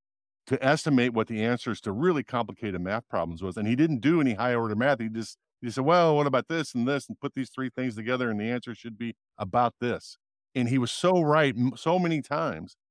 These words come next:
that he became famous for this. And later in his life, when he was teaching college, he would give his students these weird problems, like how many inches of pizza were consumed Friday night, you know, on the University of Maryland or something like that.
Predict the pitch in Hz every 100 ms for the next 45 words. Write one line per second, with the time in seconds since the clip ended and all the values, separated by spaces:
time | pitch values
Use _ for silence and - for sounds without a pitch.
0 | _ 117 117 135 127 123 135 131 117 -
1 | - 151 196 139 - - - - - -
2 | 110 101 104 131 151 139 110 95 110 139
3 | 123 - _ _ _ _ _ _ 113 104
4 | 127 123 110 - 127 107 95 - 127 131
5 | 92 87 104 98 135 113 123 120 101 -
6 | 131 135 104 98 90 90 113 131 135 95
7 | - 113 117 90 80 92 85 _ _ _
8 | _ - 156 147 139 139 135 117 95 85
9 | - 147 - 98 85 82 _ - 104 -
10 | 101 - - 151 123 95 - 123 113 104
11 | 113 110 90 - 101 92 92 90 95 117
12 | 107 107 - 101 92 92 90 - 98 95
13 | 104 87 78 80 98 - 78 78 80 76